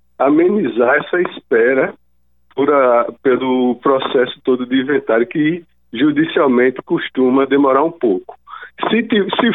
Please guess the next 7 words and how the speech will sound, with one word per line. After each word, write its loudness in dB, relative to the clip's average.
for 0
um, 0
um -4
judi-, -6
um -6
inventário -2
consensual, 0